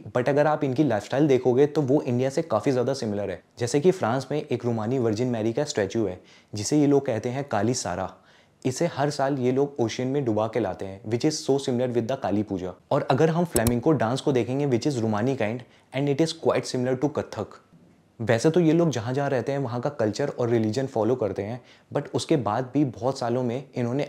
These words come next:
अपना कल्चर को प्रिजर्व करके रखा हुआ है। कहते हैं इन बारह सौ साल में माइग्रेशन की वजह से इन्हें अपनी लैंग्वेज चेंज करनी पड़ी, but अगर हम ध्यान से देखें तो इन बारह सौ साल में भी इनकी लैंग्वेज गुजराती, राजस्थानी और पंजाबी से काफ़ी ज़्यादा क्लोज।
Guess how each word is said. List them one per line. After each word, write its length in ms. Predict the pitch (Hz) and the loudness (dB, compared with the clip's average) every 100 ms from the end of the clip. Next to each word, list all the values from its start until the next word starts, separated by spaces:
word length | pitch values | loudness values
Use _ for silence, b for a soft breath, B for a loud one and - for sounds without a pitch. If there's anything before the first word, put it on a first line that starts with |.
| - | -6
अपना 220 | - 131 | -4 -2
कल्चर 300 | 131 110 127 | 0 0 -2
को 100 | 131 | -2
प्रिजर्व 360 | 151 110 113 120 | 0 0 0 0
करके 220 | 117 98 | -2 -2
रखा 240 | 113 95 104 | -4 -4 -6
हुआ 180 | 98 92 | -6 -6
है। 100 | 92 _ | -12 _
कहते 220 | 123 117 | 2 4
हैं 180 | 165 185 | 2 0
इन 180 | - 165 | 2 2
बारह 220 | 113 110 | 4 2
सौ 100 | 139 | 2
साल 240 | 147 117 123 | 0 -2 0
में 100 | 143 | 0
माइग्रेशन 480 | 131 101 110 107 143 | 2 2 0 0 -2
की 100 | 143 | 0
वजह 240 | 123 120 | 2 2
से 180 | 127 143 | 0 -2
इन्हें 300 | - 120 135 | -4 -2 -2
अपनी 200 | 127 143 | 0 0
लैंग्वेज 340 | 135 110 127 127 | 0 0 0 0
चेंज 200 | 113 123 | -2 -2
करनी 240 | 117 110 | 0 0
पड़ी, 260 | 113 92 98 - B B B | 0 -2 -4 -6 B B B
but 160 | 127 | 0
अगर 160 | 151 151 | 2 2
हम 140 | 160 | 2
ध्यान 260 | 135 104 120 | 0 -2 -2
से 100 | 147 | 0
देखें 260 | 127 123 147 | 0 0 0
तो 140 | 156 - | -2 -2
इन 160 | 147 | 0
बारह 240 | 113 110 131 | 0 0 0
सौ 160 | 147 | 0
साल 300 | 143 107 113 | -2 0 0
में 160 | 135 120 | 0 0
भी 160 | 123 147 B - | 0 -2 B -6
इनकी 260 | 123 120 147 | -2 2 2
लैंग्वेज 400 | 123 113 120 139 | 2 0 0 0
गुजराती, 560 | 113 107 107 104 143 156 - | 0 0 0 0 2 0 -2
राजस्थानी 680 | 98 98 110 - 107 110 143 - | -4 -2 -2 -6 -4 -2 -4 -4
और 100 | 113 | -4
पंजाबी 440 | - 107 107 113 | -2 -2 0 0
से 160 | 143 165 | -2 -2
काफ़ी 300 | 165 107 131 | -4 -4 -2
ज़्यादा 240 | 120 117 | 0 0
क्लोज। 280 | 117 98 90 | 0 -2 -2